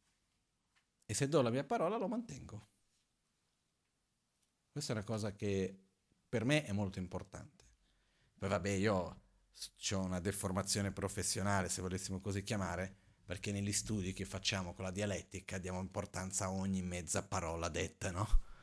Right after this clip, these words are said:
E certe volte è un po' troppo. Nel senso che uno sta attento a ogni, io ho dovuto fare uno sforzo per and-, prendere, rilassarmi un po' da questo punto di vista, e ho dovuto imparare in questi ultimi, cos'è, dieci anni che sono qua in Italia,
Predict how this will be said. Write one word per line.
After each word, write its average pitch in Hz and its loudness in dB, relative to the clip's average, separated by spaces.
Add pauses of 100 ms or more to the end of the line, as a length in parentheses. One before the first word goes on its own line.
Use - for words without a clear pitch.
(1160)
E - -8
certe - 0
volte 98 0
è - 0
un 101 0
po' 98 -2
troppo. 95 -2 (1000)
Nel - -12
senso 90 -4
che 92 -8
uno 90 -8
sta - -8
attento - -6
a - -8
ogni, 92 -4
io 95 -2
ho 92 -6
dovuto 95 -2
fare 98 0
uno 95 2
sforzo 98 0
per 92 -6
and-, 90 -4
prendere, 92 -2
rilassarmi 92 0
un 82 -8
po' 87 -6
da 85 -4
questo - -8
punto 82 -8
di 90 -2
vista, 85 -6 (460)
e 101 0
ho 117 6
dovuto 117 2
imparare 117 6
in 90 -2
questi - -4
ultimi, 95 -2
cos'è, 95 -4
dieci 98 0
anni 92 -4
che 90 -10
sono 90 -6
qua 90 -6
in 85 -8
Italia, 90 -6